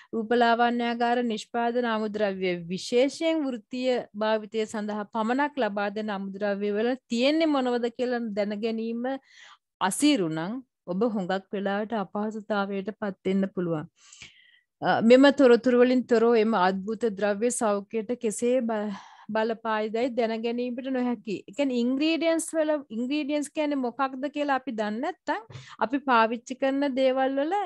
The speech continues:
මොනවද තියෙන්නේ කියලා අපිට, අ, බලා ගන්න පුළුවන් කමක් නෑ. ඉතින් එතෙන්දී අපි බුද්ධිමත් වෙන්න ඕනේ. අපේ දැනුම, අපි, අපි හැසිරෙන ආකාරය, විශේෂයෙන් අපි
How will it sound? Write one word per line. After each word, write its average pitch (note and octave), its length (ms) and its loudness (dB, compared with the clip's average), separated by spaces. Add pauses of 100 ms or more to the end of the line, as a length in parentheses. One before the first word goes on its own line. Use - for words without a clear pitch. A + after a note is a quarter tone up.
(160)
මොනවද B3+ 480 -2
තියෙන්නේ C4 420 0
කියලා D#4 300 -2
අපිට, D4 220 -8 (500)
අ, A3+ 240 -2
බලා C4+ 380 2
ගන්න C#4 280 -2
පුළුවන් C#4 380 -4
කමක් D4+ 320 -6
නෑ. A3 240 2
ඉතින් A#3+ 260 -2
එතෙන්දී C#4+ 480 0
අපි A#3+ 240 -2
බුද්ධිමත් A3+ 640 -6
වෙන්න C#4 260 -2
ඕනේ. C#4 200 0
අපේ A3 260 -2
දැනුම, A3+ 460 -2 (320)
අපි, G3+ 300 -6 (100)
අපි - 280 -4
හැසිරෙන C4 540 0
ආකාරය, C4+ 680 0 (280)
විශේෂයෙන් C4 800 -4
අපි F#3+ 240 -2